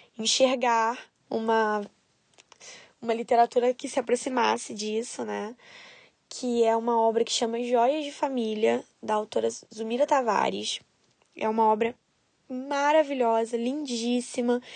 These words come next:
que tem aí essa questão da família, mais uma vez, pra quem gosta de, de, de, de ler sobre isso, pra quem gosta dessa literatura,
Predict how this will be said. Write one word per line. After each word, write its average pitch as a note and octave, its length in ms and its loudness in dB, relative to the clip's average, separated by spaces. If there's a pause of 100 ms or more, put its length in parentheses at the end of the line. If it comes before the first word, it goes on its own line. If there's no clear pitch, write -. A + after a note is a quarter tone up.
(240)
que C#4+ 140 -4
tem C4 600 -2
aí A#3+ 320 2
essa B3 220 2
questão B3+ 520 -2
da C#4+ 80 -2
família, B3 500 0
mais A#3+ 220 0
uma B3 140 -2
vez, A3 520 0 (280)
pra - 120 -6
quem B3 200 -6
gosta A#3 460 0
de, A3 200 -4
de, G#3+ 400 -6
de, A3 340 -8
de A3 180 -6
ler A#3+ 380 2
sobre A3 300 -4
isso, G#3+ 140 -8
pra A3 100 -10
quem A#3 180 -6
gosta A#3 340 4
dessa A3 200 -6
literatura, A3 680 -4